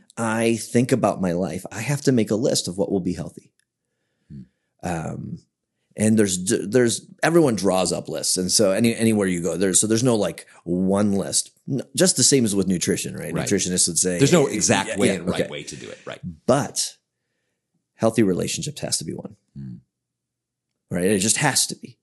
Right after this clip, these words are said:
Speaker 1: Okay. If we, if we are alone, our soul will starve. And, and people who experience loneliness, and loneliness is not the same as aloneness. Right?
Speaker 2: Mm-hmm.
Speaker 1: So you, so you introverts out there, you're like, "No, I know I need some aloneness."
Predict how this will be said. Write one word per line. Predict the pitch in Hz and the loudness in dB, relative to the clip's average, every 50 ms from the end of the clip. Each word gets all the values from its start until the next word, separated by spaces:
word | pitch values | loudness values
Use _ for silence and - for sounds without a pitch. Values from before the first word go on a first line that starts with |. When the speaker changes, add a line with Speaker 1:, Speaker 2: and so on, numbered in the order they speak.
| - | -6
Speaker 1:
Okay. | 92 95 - 101 98 | -6 0 2 2 2
If | 101 95 - | 2 2 2
we, | 113 104 - - - - | 0 0 0 -4 -6 -2
if | - 113 - 107 | 0 0 0 0
we | 101 98 120 135 147 156 165 | 0 2 4 4 6 4 4
are | - 143 135 | 4 2 2
alone, | 113 104 98 101 107 107 104 101 95 | 2 2 2 2 2 2 2 2 0
our | - - 90 | -2 -2 -2
soul | - - - - 110 101 101 101 104 110 110 113 - - _ - | 0 2 2 4 4 4 2 2 2 2 0 -2 -4 -12 _ -8
will | 90 87 101 101 98 92 | -2 2 2 4 4 4
starve. | 90 - - 110 101 92 85 | 2 2 4 4 4 2 2
And, | - 101 101 95 - - - - | 0 -2 -2 -2 -4 -6 -10 -8
and | - 98 95 - | -6 -6 -6 -4
people | - - 151 185 - 240 208 | 0 0 0 2 2 0 0
who | - - 135 | 2 0 -2
experience | 110 85 - - - - - - 127 147 208 226 196 123 92 92 | -2 0 2 2 2 2 2 0 2 2 4 2 2 2 2 0
loneliness, | 92 90 87 85 87 85 - - 120 123 - | 0 0 0 0 -2 -2 -2 -2 -4 -2 2
and | 131 135 127 | 4 4 4
loneliness | 127 131 147 160 175 185 175 170 - - | 4 4 4 4 4 4 4 4 2 2
is | 131 110 | 0 0
not | 113 113 - | -2 -2 -2
the | - - | 0 0
same | - 135 123 | 2 2 2
as | 120 120 | 2 2
aloneness. | 117 110 113 110 101 - - - - - - _ _ _ _ - | 2 2 2 2 0 -2 -4 -6 -8 -10 -10 _ _ _ _ -10
Right? | 82 85 85 82 - - | -6 -4 -4 -4 -4 -8
Speaker 2:
Mm-hmm. | - - 71 69 67 - | -14 -16 -16 -16 -12 -6
Speaker 1:
So | - - 117 | 0 2 2
you, | 110 107 107 110 107 107 - - - | 4 4 4 2 2 0 -4 -6 0
so | - 131 | 2 4
you | 127 120 131 - | 4 4 4 4
introverts | 139 143 147 139 135 131 120 117 110 104 - | 4 2 4 4 4 4 4 4 2 2 4
out | 117 104 101 95 | 4 4 4 4
there, | - 104 107 | 4 6 6
you're | 110 113 | 6 6
like, | 117 117 113 | 6 4 4
"No, | 127 131 135 156 175 | 4 4 4 4 4
I | 160 170 | 6 6
know | 196 196 202 214 226 233 | 6 6 6 6 6 4
I | 226 | 4
need | 220 220 226 196 | 4 4 2 2
some | - 208 196 190 | 2 2 4 4
aloneness." | 190 185 185 196 202 170 131 131 - - - - | 4 4 4 4 4 2 2 2 2 0 -4 -8